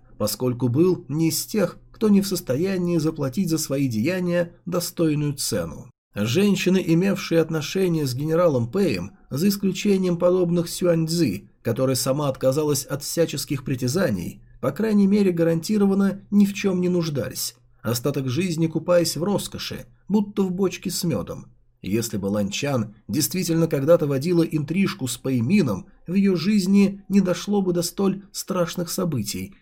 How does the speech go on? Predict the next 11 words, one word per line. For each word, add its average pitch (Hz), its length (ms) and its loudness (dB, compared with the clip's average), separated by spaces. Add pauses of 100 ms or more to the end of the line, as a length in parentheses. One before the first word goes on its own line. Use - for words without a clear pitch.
(120)
как 170 180 -4
вырезание 165 560 2
плода 165 340 2
из 139 120 2
чрева 143 720 -2
и 214 100 4
превращение 170 720 0
в 135 100 -4
демона. 90 640 -4 (440)
Кроме 165 340 4
того, 90 380 -2